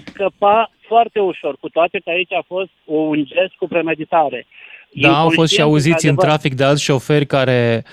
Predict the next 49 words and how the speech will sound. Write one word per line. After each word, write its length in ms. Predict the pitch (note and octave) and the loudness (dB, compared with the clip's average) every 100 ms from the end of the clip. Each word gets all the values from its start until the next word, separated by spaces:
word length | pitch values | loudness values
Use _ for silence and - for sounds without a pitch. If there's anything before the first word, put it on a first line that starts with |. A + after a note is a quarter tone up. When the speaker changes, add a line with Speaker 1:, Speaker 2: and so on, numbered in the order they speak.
| - - - | -20 -18 -4
Speaker 2:
l-au 160 | C3 | -2
auzit 380 | B2+ C#3 C3 D3 | 0 0 0 -2
când 220 | D3+ C#3 | -2 -2
îl 80 | C3 | 0
amenința 540 | B2 B2 A#2+ A#2+ A#2+ | 0 0 -2 -2 -2
pe 100 | A2 | -2
ăla. 180 | A2+ G#2 | -2 -2
Adică 380 | G2+ A2 C3+ C3 | -4 -4 -2 -2
n-a 200 | C3 D#3+ | 0 -2
fost, 440 | D#3 C#3+ B2+ - | -2 -4 -4 -6
uh, 80 | B2+ A2+ A2 | -6 -6 -8
clar 280 | - A3+ B3+ | -6 -4 -2
a 120 | D#3+ | -2
fost 300 | B2+ C3+ - - - _ _ - - _ | -2 -4 -6 -16 -20 _ _ -20 -20 _
o, 140 | C#3+ C3+ - | -2 -2 -4
o 120 | - C#3+ | -2 2
Speaker 1:
Ei, 80 | |
a 40 | E3 | 4
Speaker 2:
măgărie 400 | B2+ D3+ B2 B2+ | 4 2 4 2
Speaker 1:
fost 120 | A#2 | 2
Speaker 2:
din 100 | B2 | 2
Speaker 1:
clar, 160 | E3+ A3+ | 4 4
a 40 | |
Speaker 2:
asta 140 | F3 | 4
Speaker 1:
fost 180 | B2 A2+ | 2 0
evident, 280 | G2 - D3+ | -2 0 0
Speaker 2:
ucigașă 480 | - E3 E3+ D#3+ C#3+ | 2 2 0 0 0
în 80 | C#3+ | 0
Speaker 1:
da, 60 | |
Speaker 2:
cele 180 | C3+ C3 | 2 0
din 140 | B2 | 0
Speaker 1:
da. 60 | A#2+ | -2
Speaker 2:
urmă. 260 | A2+ G#2 F#2 _ - - _ - | -2 -6 -12 _ -20 -20 _ -4
Speaker 1:
Dar 140 | D3 | 0
aici 140 | F3 | 0
Speaker 2:
Da. 120 | A3+ G#3+ | 0 -2
Speaker 1:
ne 80 | G#3+ | -6
dăm 200 | G3 G#3+ - | -8 -8 -6
seama, 320 | G3+ G3 F#3 | -6 -4 -4
pentru 200 | E3+ D#3+ | -6 -10
că 100 | E3 D#3 - | -12 -18 -10
șoferii 540 | D3 A#2+ F#3 G#3+ A3+ | -8 -8 -8 -8 -8
de 120 | F#3 E3+ | -12 -8
camion, 500 | D#3+ C#3+ C#3+ D#3 F3 _ | -6 -6 -6 -8 -8 _
în 200 | D3+ D#3+ | -8 -6
general, 560 | E3 D3+ C3 C3 F3 - | -6 -4 -6 -4 -8 -10
sunt 160 | F#3 G3+ | -10 -10
niște 280 | G3+ F3 F3+ | -10 -10 -12
profesioniști. 720 | D#3+ D3+ D3+ - C#3+ C#3 B2 | -8 -8 -8 -4 -4 -6 -12